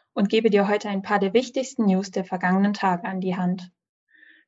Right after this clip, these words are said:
Diese Woche erfährst du zum Beispiel, was es mit Facebooks Namensänderung auf sich hat, inwiefern Shopify und Spotify nun zusammenarbeiten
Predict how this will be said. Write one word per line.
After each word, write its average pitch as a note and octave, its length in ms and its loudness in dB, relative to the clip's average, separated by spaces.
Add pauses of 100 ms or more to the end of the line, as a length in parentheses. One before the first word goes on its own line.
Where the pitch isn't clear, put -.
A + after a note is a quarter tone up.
(120)
Diese C4+ 260 2
Woche G3 200 2
erfährst F#3+ 420 0
du F#3+ 80 0
zum F#3 180 -2
Beispiel, F3+ 520 0
was F#3+ 180 0
es F#3+ 120 -6
mit F#3 140 -4
Facebooks F#3+ 520 -4
Namensänderung G3 880 2
auf F3+ 180 -8
sich - 240 -10
hat, F#3 300 -8 (420)
inwiefern G3+ 600 2
Shopify B3+ 680 -2
und F#3 140 -2
Spotify A#3+ 640 0
nun G#3+ 220 -2
zusammenarbeiten G#3+ 1040 0